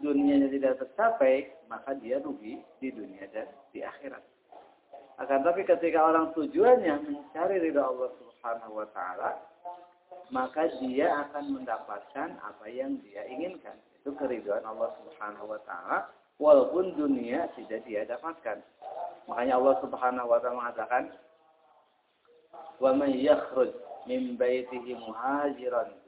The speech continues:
ila Allahi wa rasulihi tsumma yudrikhul mautu faqad waqa'a ajruhu 'ala Allah."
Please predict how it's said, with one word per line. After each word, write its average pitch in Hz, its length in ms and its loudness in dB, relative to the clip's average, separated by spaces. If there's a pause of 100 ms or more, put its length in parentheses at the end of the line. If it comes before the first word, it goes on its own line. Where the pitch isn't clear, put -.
ila 113 160 -8
Allahi 123 480 -6
wa 107 160 -12
rasulihi 117 800 -12
tsumma 127 320 -12
yudrikhul 135 1040 -2
mautu 139 560 -6
faqad 123 480 -6
waqa'a 117 960 -2
ajruhu 107 640 -8
'ala 95 160 -14
Allah." - 240 -20